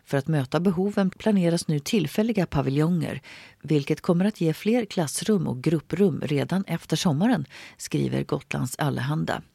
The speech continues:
Rektor Jenny Nilsson ser paviljongerna som en lösning tills en större utbyggnad är klar och betonar att de kommer att förbättra lärmiljön. Till hösten tjugohundratjugosju kommer även mellanstadiets elever från Endre skola att börja på Romaskolan,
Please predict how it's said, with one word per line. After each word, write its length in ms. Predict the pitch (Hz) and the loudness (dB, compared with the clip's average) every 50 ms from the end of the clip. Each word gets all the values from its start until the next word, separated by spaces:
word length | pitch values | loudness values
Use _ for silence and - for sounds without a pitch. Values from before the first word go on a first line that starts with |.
| _ _ _ _ _ _ - | _ _ _ _ _ _ -4
Rektor 480 | 156 160 151 - - - 196 196 202 - | -2 -2 -2 -2 -2 -2 0 0 0 -2
Jenny 340 | 151 151 160 151 151 165 180 | -2 2 2 2 4 4 4
Nilsson 560 | 185 185 208 226 233 - - - 139 139 143 - - - - - - - - | 4 6 4 4 2 2 0 0 0 0 -4 -6 -8 -16 -18 -20 -20 -20 -14
ser 280 | - - - 190 214 220 | -4 0 2 4 4 4
paviljongerna 760 | - 196 165 143 147 151 156 170 190 226 220 170 143 135 | 2 0 0 0 0 0 0 0 2 2 2 0 0 -2
som 180 | 127 - 131 127 | -2 0 0 2
en 120 | 127 131 | 2 2
lösning 540 | 143 151 143 123 120 - - 190 202 190 165 | 4 2 2 2 0 -2 0 2 2 2 2
tills 300 | - - 185 175 180 - | 0 0 -2 -2 0 0
en 140 | 190 190 185 - - | 0 0 -2 -4 -8
större 440 | - - - 160 175 190 185 190 | -10 -2 2 2 4 4 4 2
utbyggnad 680 | - - 160 135 - _ - 185 180 165 143 135 127 - | 2 2 0 0 0 _ 0 0 0 2 0 -2 -2 -2
är 60 | 123 | -4
klar 460 | 127 - - 190 170 151 - - 143 - - - - - - | -4 -4 -2 0 0 0 0 -4 -6 -6 -12 -18 -20 -20 -20
och 220 | - - - 208 | -12 -6 -2 0
betonar 460 | 202 226 - - 196 208 247 247 220 175 | 0 0 2 4 2 4 4 4 2 2
att 120 | 156 139 | 2 2
de 120 | - 143 | 0 0
kommer 300 | 143 - 185 202 220 214 | 0 2 2 2 4 2
att 120 | 160 135 - | 2 0 -2
förbättra 540 | - 127 120 127 156 180 - - - 139 123 | -2 -2 0 0 0 -2 -2 -4 -4 -4 -2
lärmiljön. 840 | 123 131 139 135 127 123 131 131 143 160 180 180 165 - - 147 - _ _ _ _ _ - - - - - - - | 0 0 0 0 -2 -2 -2 -2 0 0 0 -2 -2 -4 -8 -10 -14 _ _ _ _ _ -20 -20 -20 -20 -20 -8 -2
Till 180 | - 214 214 | 2 2 2
hösten 360 | 190 214 254 - - - 196 175 | 4 2 0 0 2 2 2 2
tjugohundratjugosju 880 | - - 175 160 160 156 151 151 151 147 - 143 - - 247 233 170 139 | 4 2 0 2 2 2 2 2 0 -2 -2 -4 -2 0 0 0 0 -2
kommer 340 | - - 139 135 139 139 - | -2 -2 -2 0 0 0 0
även 360 | - 156 147 139 139 135 139 | 0 -2 -2 0 -2 0 0
mellanstadiets 800 | 143 175 196 180 139 135 - - - 180 220 220 226 202 - - - | 2 2 2 2 0 -2 -2 0 2 2 2 2 2 0 -2 -2 0
elever 460 | 185 180 160 151 175 202 208 196 156 | 2 2 2 2 0 0 0 0 -2
från 280 | 143 - 135 127 127 - | -2 -2 -2 -2 -2 -2
Endre 380 | - 165 160 143 131 123 135 143 | 0 0 0 0 0 -2 -2 -2
skola 460 | 139 - - - 208 160 151 160 196 | -4 -2 0 0 0 2 0 -2 -4
att 260 | - - 202 - - | -4 -4 -6 -4 0
börja 280 | - 190 156 120 131 135 | 2 2 2 2 0 -2
på 260 | - - 127 110 120 | -2 -2 -2 0 0
Romaskolan, 760 | 139 156 165 156 135 120 120 - - 127 117 - 110 - 170 | 0 0 0 0 0 -2 -4 -4 -4 -4 -4 -2 -4 -6 -6